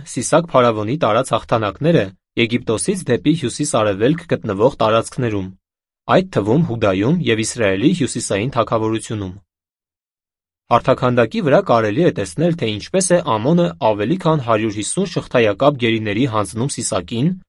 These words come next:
կամ Շեշոնկին։ Ծանոթագրություն։ Այս անվան աստվածաշնչյան տարբերակը՝ Սիսակ, արտացոլում է դրա եբրայերեն արտասանությունը։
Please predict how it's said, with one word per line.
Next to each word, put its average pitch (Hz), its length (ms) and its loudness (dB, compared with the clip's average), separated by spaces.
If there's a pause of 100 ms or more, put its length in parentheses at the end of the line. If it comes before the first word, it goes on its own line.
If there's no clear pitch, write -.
(240)
կամ 156 200 4
Շեշոնկին։ 117 640 -2 (1500)
Ծանոթագրություն։ 131 800 2 (1080)
Այս 180 200 4
անվան 139 380 4
աստվածաշնչյան 127 800 0
տարբերակը՝ 107 580 0 (160)
Սիսակ, 101 540 -4 (420)
արտացոլում 120 640 2
է 185 80 4
դրա 123 260 4
եբրայերեն 113 720 2
արտասանությունը։ 117 880 -4